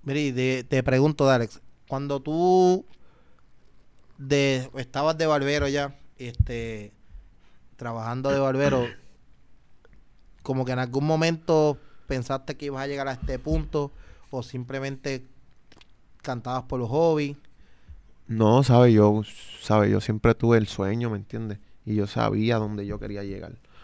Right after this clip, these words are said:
Speaker 2: Obviamente siempre está la duda de que, "Diablo, ¿llegaré o no llegaré?". Pero siempre, ¿sabes? Yo trabajé pa' eso, era lo que puse,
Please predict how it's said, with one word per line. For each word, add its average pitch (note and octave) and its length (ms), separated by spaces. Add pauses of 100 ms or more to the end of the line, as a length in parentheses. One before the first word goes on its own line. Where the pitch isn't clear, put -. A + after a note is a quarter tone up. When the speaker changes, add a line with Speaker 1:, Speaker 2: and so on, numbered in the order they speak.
(160)
Speaker 2:
Obviamente A#2 540
siempre A2 380
está G#2+ 520 (300)
la G#2+ 180
duda G#2 220
de G#2 60
que, G2+ 100
"Diablo, G#2+ 260
¿llegaré G2+ 580
o G#2+ 40
no G#2+ 100
llegaré?". G#2 460 (420)
Pero G2+ 220
siempre, G#2 420
¿sabes? A2 240
Yo G#2+ 80
trabajé A2 340
pa' A2 220
eso, A#2 420 (240)
era G#2+ 240
lo G#2 80
que G#2 140
puse, G2+ 420